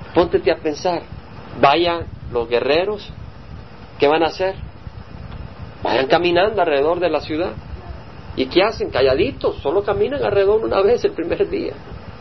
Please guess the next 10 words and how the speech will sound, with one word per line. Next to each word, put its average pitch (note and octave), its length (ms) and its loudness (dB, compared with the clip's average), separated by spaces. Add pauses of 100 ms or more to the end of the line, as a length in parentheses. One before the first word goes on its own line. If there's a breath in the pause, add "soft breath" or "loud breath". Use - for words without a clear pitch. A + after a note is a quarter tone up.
¿Y C#3+ 100 2
qué F#3+ 100 8
hacen G#3 200 2
los G3+ 100 2
sacerdotes? G3+ 460 2
Van G#3 120 4
a F#3+ 60 4
sonar D3+ 260 0
la C3+ 140 2
trompeta. G#3 500 -6